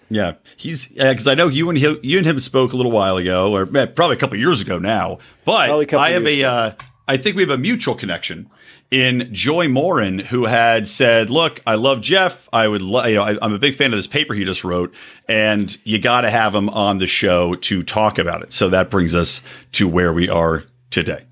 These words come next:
Speaker 1: <laughs> So first things first, Jeff. Um,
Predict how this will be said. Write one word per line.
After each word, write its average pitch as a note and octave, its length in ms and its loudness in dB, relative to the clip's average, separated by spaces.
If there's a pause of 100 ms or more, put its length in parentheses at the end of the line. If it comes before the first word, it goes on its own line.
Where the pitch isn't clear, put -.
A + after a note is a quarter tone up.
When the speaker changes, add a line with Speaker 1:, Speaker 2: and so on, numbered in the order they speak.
(640)
Speaker 1:
<laughs> - 80 0 (1160)
So D#3+ 340 0 (540)
first A#3 220 0
things F3+ 220 -2
first, A#2+ 220 0
Jeff. F2+ 240 0 (120)
Um, A#2+ 440 2